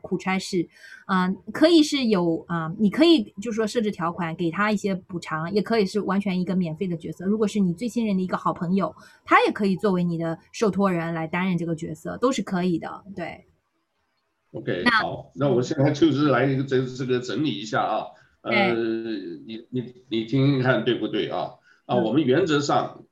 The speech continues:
Speaker 2: 我们今天提这个，大部分我们自己本身应该就是属于这个主委托人，对吧？应该算是委托人，对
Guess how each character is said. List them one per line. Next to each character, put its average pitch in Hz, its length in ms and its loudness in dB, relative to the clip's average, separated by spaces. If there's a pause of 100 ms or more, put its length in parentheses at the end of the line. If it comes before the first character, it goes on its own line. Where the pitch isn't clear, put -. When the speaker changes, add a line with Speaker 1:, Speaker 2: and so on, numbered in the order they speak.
Speaker 2:
我 117 140 -10
们 135 180 -2
今 156 220 -4
天 156 220 0
提 117 180 -6
这 131 140 -4
个， 117 160 -2
大 135 160 -2
部 - 80 -6
分 117 180 0
我 101 100 -4
们 127 140 -4
自 147 180 -8
己 117 140 -6
本 98 240 -4
身 131 360 -2
应 127 200 -2
该 127 160 0
就 120 160 -2
是 107 120 -8
属 95 360 -6
于 120 200 -4 (140)
这 113 80 -2
个 107 200 -2
主 123 300 0
委 98 200 0
托 131 280 2
人， - 240 -2
对 110 100 -2
吧？ 110 140 -2
应 120 180 -6
该 135 140 2
算 135 240 0
是 117 180 -6
委 87 160 -4
托 110 200 -4
人， 82 260 -8
对 101 160 -6